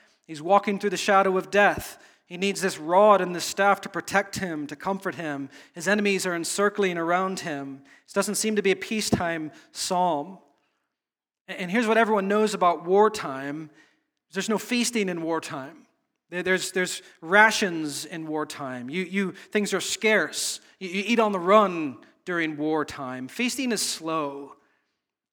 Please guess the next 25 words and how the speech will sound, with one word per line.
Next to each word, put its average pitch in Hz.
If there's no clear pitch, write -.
Feasting 208
is 143
relaxing. 143
It's 123
joyful. 151
It's -
not 180
what 160
you 165
do 190
in 160
wartime. 139
So 180
verse 208
five 220
is 170
basically 196
a 175
victory 202
meal 160
before 175
the 165
war 151
is 127
over. 127